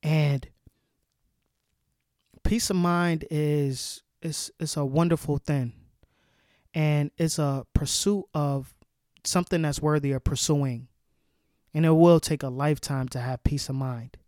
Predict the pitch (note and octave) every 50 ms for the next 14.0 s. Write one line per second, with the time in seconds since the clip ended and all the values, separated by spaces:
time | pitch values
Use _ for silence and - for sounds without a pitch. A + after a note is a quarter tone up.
0 | _ _ _ _ _ _ _ _ _ _ _ _ _ _ _ _ _ _ _ _
1 | _ _ _ _ _ _ _ _ _ _ _ _ _ _ _ _ _ _ _ _
2 | _ _ _ _ _ _ _ _ _ _ _ _ _ _ _ - - - D#3+ D3
3 | C#3 C3+ C3 C3 C3 C3+ - _ _ _ _ _ _ _ _ _ _ _ _ _
4 | _ _ _ _ _ _ _ _ _ _ D3+ D#3 E3 E3+ D#3+ D#3 D3+ - - _
5 | _ - - D3+ D#3+ E3 E3+ E3 - - F3+ F3 E3 - E3 E3 E3 D#3+ D#3 D#3
6 | - - - D#3 D#3+ F#3 G3+ - - G3+ F3+ D#3 F3+ F#3 F#3 - E3 D#3+ D#3+ F#3
7 | F#3 D#3 - C#3+ C#3+ D#3 E3 D#3+ - - D3+ D3+ C#3+ C#3+ - - - E3 - -
8 | B2+ B2 B2 C3 C#3+ C#3 B2 A#2 A2+ A2 - - - - _ _ _ _ _ _
9 | _ _ _ _ _ _ _ _ _ _ _ _ _ _ _ _ _ _ _ D#3+
10 | D#3 D#3+ E3+ G3 G#3+ A3+ G#3 A3 F#3+ F#3 F3 - - - A#3 G#3+ G#3 G3+ G3 F#3
11 | F#3 F3+ F3 E3+ - - D#3 D#3+ D3+ D3 - - - - G#3 G3 F#3 F3 F3 E3
12 | E3+ D#3 D#3+ - _ _ _ _ D#3+ D#3 E3 E3 D3 D3 D#3 D#3+ D3+ D#3 - D3+
13 | E3 D3+ D#3 D3 C#3 B2 D3 D3+ D#3 D3+ D3+ - - D#3 D#3 D#3 D3+ - -